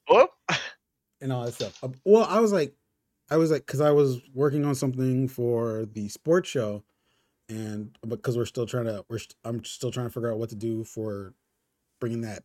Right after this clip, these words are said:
Speaker 2: putting that in for audio, 'cause we only have it on YouTube right now. First two episodes are on YouTube right now, and, and all that stuff. And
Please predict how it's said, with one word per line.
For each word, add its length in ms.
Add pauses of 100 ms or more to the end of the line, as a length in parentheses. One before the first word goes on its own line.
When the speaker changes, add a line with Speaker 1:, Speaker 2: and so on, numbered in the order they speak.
(160)
Speaker 2:
putting 180
that 140
in 180
for 380 (100)
audio, 360
'cause 180
we 120
only 160
have 120
it 60
on 120
YouTube 280
right 140
now. 220 (460)
First 220
two 80
episodes 500 (160)
are 220
on 260
YouTube 300
right 140
now, 220 (680)
and, 600 (100)
and 80
all 80
that 80
stuff. 320 (100)
And 500